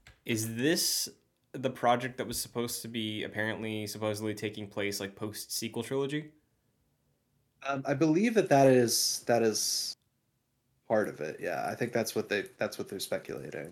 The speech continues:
Speaker 1: Okay.
Speaker 2: Um, it's either this one or the one that we'll talk <laughs> about later,
Speaker 1: Sure.
Speaker 2: uh, with Sha-, with Sean Levy. But yeah, they, there's, there's a rumor going around that this is, this is really unconfirmed. Uh,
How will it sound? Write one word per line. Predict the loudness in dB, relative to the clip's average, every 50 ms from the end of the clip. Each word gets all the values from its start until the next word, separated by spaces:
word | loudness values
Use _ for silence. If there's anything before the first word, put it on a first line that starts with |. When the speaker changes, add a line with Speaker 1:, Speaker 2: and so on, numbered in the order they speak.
| -14 -14 -12
Speaker 1:
Okay. | -10 -10 -10 -12 -12 -16 _ _ _ _ _ _ _ _ _ _ _ _ _ _ _ _ -4
Speaker 2:
Um, | -2 0 0 0 -2 -4 -6 -10 -12 -14 -16 -20 -20 _ _ _ _ _ _ _ _ _ _ _ _ _ _ _ _ _ _ _ _ _ _ _ _ _ _ _ 0
it's | 4 8 8
either | 10 10 10 10
this | 10 8 8 8
one | 8 6 6 8
or | 6 6 6
the | 6
one | 4 2 2
that | 0 0
we'll | -2 -2
talk | -2 -4 -6 -2 2
<laughs> |
about | 4 6 6 6 4
later, | 4 4 4 4 2 0 -2 -6 -12 -16 -16 -10
Speaker 1:
Sure. | -6 -4 0 2
Speaker 2:
uh, | 2 2 2 0 -2 -2
with | -4 -4 -2
Sha-, | -4 -4 -4 -4 0 2
with | 2 2 2
Sean | 2 2 0 0 0
Levy. | -2 -2 0 0 0 4
But | 6 6 8
yeah, | 10 8 8 6 6
they, | 8 8 8 8
there's, | 6 6 8 10 12 12 12 10 10
there's | 8 10 10 10
a | 10 10
rumor | 12 12 12 12 10 10 10
going | 10 10 8 8 6
around | 4 2 4 4 6 4 4 4 4
that | 4 6 8 8 6 4 2 -4 -16 -20 -20 -20 _ _ _ _ _ 0
this | 0 2 4 4 4
is, | 2 4 6
this | 8 8 8 6
is | 2 0 4
really | 8 10 10 12 10 10 8
unconfirmed. | 6 2 -2 -6 -10 -12 -12 -14 -14 -16 -16 -18 -20 -20 _ _ _ _ _ _ _ _ _ _ _ _ -2
Uh, | 0 2 2 2 0 -2